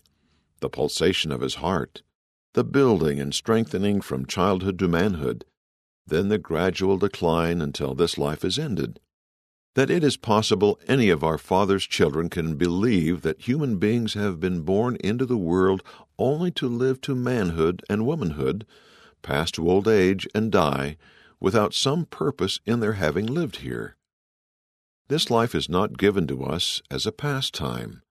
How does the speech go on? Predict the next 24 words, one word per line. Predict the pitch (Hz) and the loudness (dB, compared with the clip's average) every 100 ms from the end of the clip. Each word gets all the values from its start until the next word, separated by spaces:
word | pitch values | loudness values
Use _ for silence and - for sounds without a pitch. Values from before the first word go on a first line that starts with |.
| _ _ _ _ _ _ _ _ | _ _ _ _ _ _ _ _
There | 131 | 0
was | 160 | 2
a | 151 | 0
solemn | 151 - 95 101 113 | -2 0 0 0 -2
purpose | 107 - 71 69 69 - | -2 -2 -2 -2 -6 -6
in | 64 | -6
our | 65 76 | -6 -6
creation, | - 92 98 98 - 60 53 _ _ _ _ | 0 4 4 4 0 -4 -8 _ _ _ _
in | - | -4
the | 131 | -2
life | 127 127 143 | 0 0 0
that | 113 - | -2 0
God | 87 87 104 | 2 2 2
has | 110 95 | -2 0
given | 107 110 98 | 2 2 -2
to | 69 62 | -2 -4
us. | 53 - - - _ _ _ _ _ _ - | -4 -6 -8 -12 _ _ _ _ _ _ -2
Let | 208 | 2
us | 175 104 | 4 2
study | - - 101 78 | 2 2 4 4
what | 73 90 - | 4 0 2
that | 87 85 | 0 0
purpose | - 82 - 80 - | 0 -2 -2 -6 -2
is, | 71 60 52 - | -2 -2 -6 -8